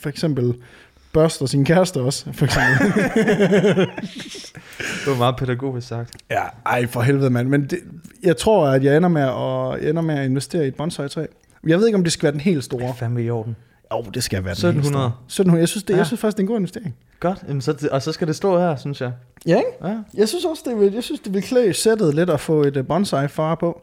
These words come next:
Speaker 2: Mm.
Speaker 1: Mm. Ja, jamen, øh, altså, det var, det var lige, øh, det var sådan lige min, øh, min korte historie.
Speaker 2: Ja.
Speaker 1: Øh, og hvad tænker du, Lasse? Hvad, hvad skal vi videre
Speaker 2: Jeg
Speaker 1: til?
Speaker 2: har, øh, jeg var til en koncert
Speaker 1: What?
Speaker 2: på
Speaker 1: Hvorhen?
Speaker 2: Train,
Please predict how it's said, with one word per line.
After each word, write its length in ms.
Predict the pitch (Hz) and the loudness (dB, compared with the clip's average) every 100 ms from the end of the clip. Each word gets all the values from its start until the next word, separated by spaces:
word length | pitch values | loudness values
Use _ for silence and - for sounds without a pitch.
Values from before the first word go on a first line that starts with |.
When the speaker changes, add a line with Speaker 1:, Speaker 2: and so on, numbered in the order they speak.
| - | -2
Speaker 2:
Mm. 180 | 170 262 - - | -2 -2 -6 0
Speaker 1:
Mm. 100 | 403 466 _ - - - - - | 0 0 _ -20 -20 -18 -16 -6
Ja, 40 | 466 - _ - | -6 -6 _ -4
jamen, 240 | 294 247 | 0 2
øh, 200 | 247 233 - | 2 0 -2
altså, 360 | 233 247 226 269 - _ - _ _ - | -2 0 0 -2 -16 _ -20 _ _ -6
det 120 | 269 | 2
var, 160 | 247 214 | 4 4
det 160 | 214 247 | 2 2
var 60 | |
lige, 260 | 226 233 214 | 2 4 4
øh, 0 | |
det 160 | 196 240 | 4 2
var 60 | 208 | 2
sådan 180 | 240 | 2
lige 180 | 233 247 | 2 4
min, 260 | 220 220 185 | 6 6 4
øh, 120 | 151 | 4
min 200 | 190 214 | 6 6
korte 260 | - 214 220 | 4 2 2
historie. 480 | 175 - 320 143 120 147 | -2 0 0 0 -2 -2
Speaker 2:
Ja. 160 | 233 269 | 0 2
Speaker 1:
Øh, 540 | 190 185 175 170 - - | 2 2 2 0 -2 -2
og 420 | - 170 170 165 175 - - _ _ _ - | -2 0 0 -2 -6 -12 -20 _ _ _ -4
hvad 100 | 226 | -2
tænker 260 | 233 233 196 | 0 0 2
du, 100 | 240 | 2
Lasse? 280 | 220 - | -2 0
Hvad, 240 | 190 247 220 | -4 0 2
hvad 160 | 233 | 2
skal 180 | 220 185 | 0 -2
vi 40 | 165 | 0
videre 160 | 165 | 2
Speaker 2:
Jeg 60 | 165 | 2
Speaker 1:
til? 60 | 165 | 4
Speaker 2:
har, 140 | 151 135 127 120 117 | 4 4 4 6 4
øh, 40 | 117 | 4
jeg 180 | 143 151 | 2 0
var 80 | |
til 500 | 131 - 123 117 110 | -2 -2 0 0 -2
en 100 | 113 | -4
koncert 640 | - 113 - 120 143 175 - _ _ _ _ | -6 -8 -2 0 0 -2 -10 _ _ _ _
Speaker 1:
What? 360 | 117 90 233 - | -4 0 0 -2
Speaker 2:
på 60 | 139 | 0
Speaker 1:
Hvorhen? 240 | 175 202 | 2 2
Speaker 2:
Train, 340 | 294 139 156 | 2 2 4